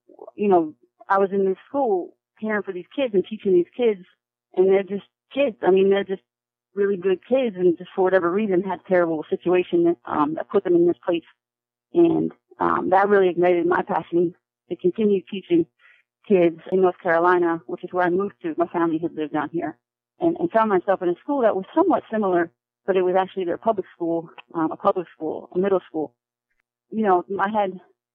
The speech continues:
these experiences now working with young kids who were at-risk youth, and then, um, kids who didn't have the most optimal parent support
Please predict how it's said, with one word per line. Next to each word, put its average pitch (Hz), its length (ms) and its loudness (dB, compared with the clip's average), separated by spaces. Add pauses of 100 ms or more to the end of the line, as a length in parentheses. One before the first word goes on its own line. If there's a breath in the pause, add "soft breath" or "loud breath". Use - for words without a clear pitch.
these 196 180 -16
experiences 196 540 -6
now 175 180 4
working 170 300 -2
with 170 140 -4
young 170 160 2
kids 175 260 -8 (540 soft breath)
who 190 140 2
were 160 280 0 (120)
at-risk 180 400 0 (100)
youth, 175 260 -10
and 175 120 2
then, 160 340 0
um, 160 260 -2
kids 202 140 -2
who 196 60 -12
didn't 180 220 0
have 180 160 0 (500)
the 170 160 0
most 170 260 0
optimal 165 460 -2
parent 165 340 0
support 180 400 -2